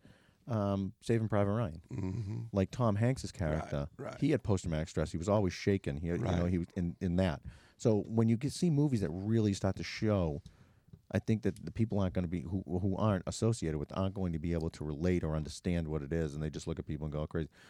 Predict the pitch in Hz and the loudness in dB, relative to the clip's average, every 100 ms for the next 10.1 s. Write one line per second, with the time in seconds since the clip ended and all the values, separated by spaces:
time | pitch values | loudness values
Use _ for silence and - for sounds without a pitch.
0 | - 101 98 113 107 95 90 104 71 69 | -2 2 4 4 2 2 2 0 -2 -8
1 | - - - 92 107 104 87 73 73 87 | -10 -12 -4 2 4 4 2 2 2 2
2 | 98 78 78 - 87 90 69 - - - | 2 0 -2 0 2 2 0 -10 -16 -20
3 | - - - - 131 101 101 80 107 190 | -20 -20 -6 0 0 0 -2 4 4 6
4 | 82 76 - 117 78 76 69 - - 80 | 2 2 4 6 4 2 0 -2 -4 -2
5 | 80 120 117 113 135 107 104 - 165 95 | 0 4 4 6 4 2 2 2 2 2
6 | - 185 208 92 80 85 80 85 71 104 | 2 4 4 4 2 0 0 0 0 2
7 | 143 90 76 85 - 92 73 80 - 101 | 4 4 2 -2 -6 -4 -2 -4 -4 -4
8 | 95 92 90 127 85 80 117 101 82 - | -4 -6 -8 -6 -2 2 4 4 2 0
9 | 82 - 67 - - 95 73 - 82 - | -4 -2 -8 -10 0 0 2 0 -2 -4